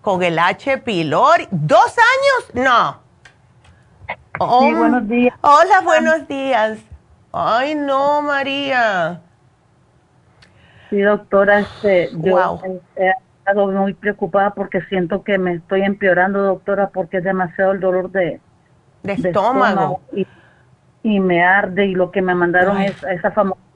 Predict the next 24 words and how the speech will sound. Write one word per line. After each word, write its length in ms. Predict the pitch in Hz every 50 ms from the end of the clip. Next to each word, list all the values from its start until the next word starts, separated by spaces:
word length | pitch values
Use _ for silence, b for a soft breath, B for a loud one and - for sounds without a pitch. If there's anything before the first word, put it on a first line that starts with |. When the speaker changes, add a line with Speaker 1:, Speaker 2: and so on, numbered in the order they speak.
| 196
Speaker 2:
el 400 | 208 214 208 196 185 180 165 160 - _ -
viernes 420 | 185 185 185 190 202 202 196 160 - -
fui 140 | 202 196 185
con 220 | - 202 190 190
el 80 | 190 185
especialista. 880 | 175 - - 190 175 175 - 180 170 180 202 202 202 _ - 190 190 -
Speaker 1:
Ay, 400 | - 175 165 165 165 165 170 175
no. 280 | 175 175 - - - -
Speaker 2:
Porque 300 | 190 190 - - 202 - _ _
primero 420 | - 403 _ - 605 - - 359 - -
que, 260 | 226 220 202 185 196 -
que 160 | 208 190 180
me 240 | 180 180 175 185 202
hizo, 180 | 196 - 226
me 140 | 208 202 190
dijo 180 | 185 196 202 202
que 260 | 208 196 190 185 - -
tenía 340 | - 175 175 180 180 175 175
hernia 200 | 175 180 196 190
en 60 | 190
el 100 | 185 185 175 160
estómago. 440 | - - 214 214 208 185 180 175 -
Y 40 | 233
Speaker 1:
Mm. 460 | 254 262 254 247 240 233 226 220